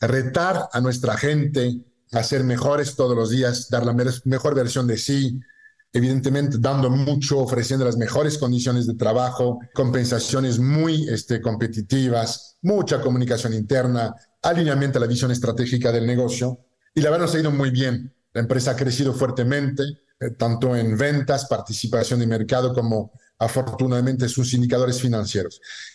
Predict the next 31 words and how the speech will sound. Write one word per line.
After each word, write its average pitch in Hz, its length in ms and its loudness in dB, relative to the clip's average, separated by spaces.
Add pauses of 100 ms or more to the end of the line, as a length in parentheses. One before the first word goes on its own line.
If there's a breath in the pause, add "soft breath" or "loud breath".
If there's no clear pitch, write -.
Y 127 60 2
lo 147 100 2
que 185 120 2
viene 208 180 2
a 196 60 2
futuro, 208 340 0
Ivonne, 175 280 0
que 160 100 -2
es, - 280 -8
pues, - 200 0
es 151 140 -2
seguir 208 600 -2
capitalizando 156 1200 0 (300)
nuestras 143 400 -2
fortalezas. 151 1000 -2 (200 loud breath)
Mencioné 127 320 0
la 135 120 0
calidad, 135 440 0
que 143 120 -2
ni 123 160 -2
qué, 175 220 2
eso 135 160 0
es, - 320 -6 (160)
este, 113 280 -2
no 123 120 0
es 139 100 0
negociable, 139 600 0
es - 120 -4
indiscutible, 123 720 -2
incluso 131 360 0
fortaleciéndola, 123 1000 0